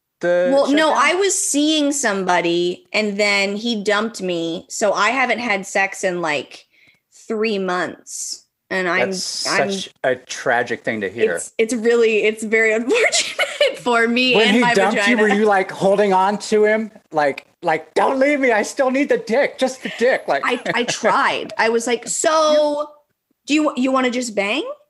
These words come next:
Speaker 2: And he was like,
Speaker 1: Oh, oh my God.
Speaker 2: "Oh,
Speaker 1: That's like,
Speaker 2: no."
Speaker 1: who doesn't wanna hear that?
Speaker 2: I, and
Speaker 1: What was
Speaker 2: he
Speaker 1: his
Speaker 2: was like,
Speaker 1: problem?
Speaker 2: "No, I'm good." And I was like, "Okay, fine." 'Cause he wanted to, like, it was so dumb. He wanted to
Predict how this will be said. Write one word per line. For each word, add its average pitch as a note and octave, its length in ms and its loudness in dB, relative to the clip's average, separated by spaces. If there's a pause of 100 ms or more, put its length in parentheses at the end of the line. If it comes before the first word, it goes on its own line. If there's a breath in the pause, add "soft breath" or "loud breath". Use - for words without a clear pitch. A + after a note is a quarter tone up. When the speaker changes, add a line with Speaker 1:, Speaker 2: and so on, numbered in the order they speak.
(100)
Speaker 2:
And B3+ 80 -2
he A#3+ 80 0
was A#3+ 100 -6
like, A3 320 -4
Speaker 1:
Oh, G#3 220 -4 (120)
oh A3+ 80 2
my G#3 140 0
God. G#3+ 400 -2
Speaker 2:
"Oh, F#3 140 -2
Speaker 1:
That's G3+ 240 -4
like, C4+ 220 0
Speaker 2:
no." F#3+ 80 -10 (100)
Speaker 1:
who A#3 180 0
doesn't A3+ 280 0
wanna A3+ 180 -4
hear A#3 240 -8
that? F#2+ 340 -6 (220)
Speaker 2:
I, A#3 160 2
and A#3+ 80 2
Speaker 1:
What C4+ 80 2
was C4 80 0
Speaker 2:
he - 40 -2
Speaker 1:
his A#3 40 -2
Speaker 2:
was B3 80 -6
like, A#3+ 100 0
Speaker 1:
problem? A3+ 220 -2
Speaker 2:
"No, A3 240 0
I'm G#3+ 240 -2
good." G3 420 0
And F#3 100 -4
I F#3 80 -6
was F#3+ 160 -10
like, F#3 320 -4
"Okay, - 440 -16 (420 loud breath)
fine." F3+ 320 -6
'Cause A3+ 140 -8
he D#4+ 100 0
wanted E4 260 -2
to, C#4 80 -2
like, A3+ 280 0
it B3+ 100 -2
was C4 160 -8
so C#4+ 140 0
dumb. B3 280 -2 (360 loud breath)
He D4+ 140 -2
wanted C#4+ 400 0
to B3 600 -2